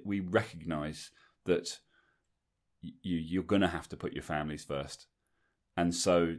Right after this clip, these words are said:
to, to try and let you do that without it, without it sort of negatively impacting on England and without us changing our rules, this is the, this is a solution that would work, and it's, it's that we would support you in going somewhere else to earn the cash, to have that sort of,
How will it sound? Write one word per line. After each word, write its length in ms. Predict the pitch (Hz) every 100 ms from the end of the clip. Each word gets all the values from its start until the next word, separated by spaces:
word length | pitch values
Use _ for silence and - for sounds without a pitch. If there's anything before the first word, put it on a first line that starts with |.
| 80
to, 200 | - 90 85
to 140 | -
try 260 | 90 - 98
and 180 | 90 90
let 200 | 92 -
you 180 | 98 104
do 240 | 95 90
that 320 | 92 92 -
without 380 | 92 87 87 82
it, 260 | 78 85 -
without 280 | 95 90 90
it 120 | 85
sort 180 | - 85
of 180 | 80 -
negatively 640 | 95 92 87 90 85 85
impacting 480 | 80 90 - - 80
on 100 | 113
England 440 | 139 76 87 104 - _ _ - -
and 160 | - 92
without 300 | 90 95 98
us 100 | -
changing 360 | - 92 85 80
our 140 | 80
rules, 480 | 101 101 80 - - - - _ _ _
this 200 | 101 -
is 140 | 87
the, 180 | - 85 -
this 160 | - 95
is 100 | 87
a 40 |
solution 480 | 82 90 85 85 85
that 120 | 80
would 140 | 82 78
work, 300 | 90 80 -
and 100 | 80
it's, 220 | - - -
it's 180 | 85
that 140 | - -
we 100 | 87
would 140 | 90
support 420 | - - - 95 -
you 160 | 78 78
in 120 | 82
going 400 | 87 82 80 80 - - -
somewhere 340 | - 98 85 80
else 180 | 76 -
to 120 | -
earn 280 | 90 85 80
the 60 | 76
cash, 400 | - 80 - -
to 100 | -
have 240 | 95 82
that 180 | 85 -
sort 160 | 87
of, 160 | 80 -